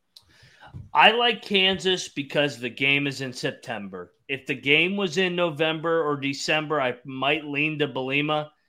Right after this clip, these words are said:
um, with the style of play. Basically, they're the new Wisconsin, especially with Wisconsin potentially throwing the ball more. Um,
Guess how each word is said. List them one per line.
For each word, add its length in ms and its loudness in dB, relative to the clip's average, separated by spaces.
um, 560 -2
with 140 -10
the 80 -18
style 380 0
of 120 -4
play. 200 -2
Basically, 400 0
they're 180 -4
the 120 -4
new 160 -4
Wisconsin, 640 -8
especially 400 -2
with 200 -10
Wisconsin 540 -4
potentially 400 -8
throwing 280 -4
the 60 -8
ball 300 -2
more. 400 -4
Um, 580 0